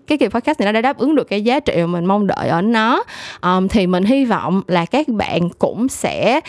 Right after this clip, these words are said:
um, đón nhận được những cái giá trị và những cái cảm hứng như vậy,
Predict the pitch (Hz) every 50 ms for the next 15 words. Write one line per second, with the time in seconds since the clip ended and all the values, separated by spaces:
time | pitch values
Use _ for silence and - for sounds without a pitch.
0 | - - - - - 185 185 180 175 175 175 175 190 196 240 311 294 240 - -
1 | 170 180 175 170 170 160 180 175 165 165 196 233 247 254 254 262 311 320 - -
2 | - 156 170 165 156 254 180 233 - - - 240 254 - 247 277 302 285 240 208
3 | 185 - - - 170 175